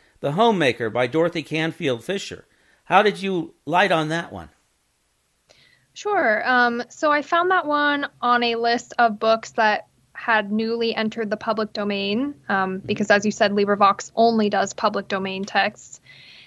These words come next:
Speaker 2: And I thought the premise was really interesting. Um, it's about a woman in the early nineteen twenties who becomes the breadwinner of her household because her husband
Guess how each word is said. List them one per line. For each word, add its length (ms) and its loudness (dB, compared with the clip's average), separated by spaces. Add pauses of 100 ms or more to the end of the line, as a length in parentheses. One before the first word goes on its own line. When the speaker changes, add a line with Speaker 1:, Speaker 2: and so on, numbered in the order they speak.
(240)
Speaker 2:
And 580 2 (260)
I 420 2
thought 160 0
the 60 0
premise 400 -4
was 120 -10
really 200 -4
interesting. 800 -6 (100)
Um, 400 -2 (120)
it's 440 -4
about 260 4
a 40 2
woman 420 2
in 100 -2
the 60 0
early 300 0
nineteen 300 -2
twenties 580 -4
who 180 -4
becomes 420 -2
the 80 -4
breadwinner 640 2
of 200 -2
her 160 0
household 560 2
because 320 -8
her 80 -8
husband 560 -2